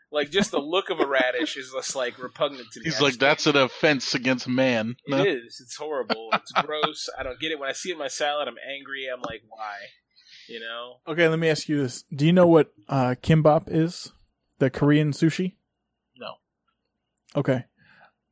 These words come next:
Speaker 3: Um, if you ever have it, there's, like, little square pieces of yellow,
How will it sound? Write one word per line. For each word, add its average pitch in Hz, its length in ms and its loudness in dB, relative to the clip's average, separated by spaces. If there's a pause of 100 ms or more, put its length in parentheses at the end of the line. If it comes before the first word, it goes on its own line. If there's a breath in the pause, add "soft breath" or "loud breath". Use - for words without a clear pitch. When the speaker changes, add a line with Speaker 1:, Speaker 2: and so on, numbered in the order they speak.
(140)
Speaker 3:
Um, 135 420 4
if - 220 -8
you 143 100 4
ever 151 160 2
have 160 240 6
it, 160 160 2
there's, 143 340 0
like, 139 300 0
little 147 300 2
square 147 440 2
pieces 147 440 -4
of 131 260 -2
yellow, 151 480 2